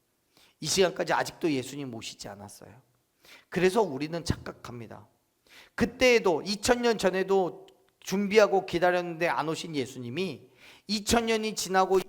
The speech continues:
이십사 년이나 더 지난 지금 이 시간에 예수님이 오시겠느냐라고요. 네, 오십니다. 언제 오실지 모르지만 반드시 오십니다.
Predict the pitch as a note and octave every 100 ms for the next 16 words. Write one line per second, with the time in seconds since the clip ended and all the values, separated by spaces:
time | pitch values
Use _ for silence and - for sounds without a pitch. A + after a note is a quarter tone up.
0 | - - E3+ G3 A3 - - A#3+ A#3+ A3
1 | G#3+ G#3 F3+ F#3 G3 G3 F#3 D3+ F#3+ F3
2 | E3+ D3 - F3+ D#3+ D#3 - - - D#3
3 | D#3+ E3+ E3 D3+ D3+ D3 - C#3 B2+ A#2
4 | G#2+ F#2+ G2+ - - _ _ _ _ _
5 | _ _ _ _ _ _ _ _ - C3+
6 | G#2+ - - _ _ _ _ _ - C3
7 | C#3 A#2+ G2+ E2 _ _ _ _ _ _
8 | _ - D3 C#3+ C#3 B2+ A#2+ A#2+ G#2 G#2+
9 | - A2 F#2 E2 _ _ _ _ _ _
10 | _ - D3 C#3 B2 A2+ - G#2+ F2+ -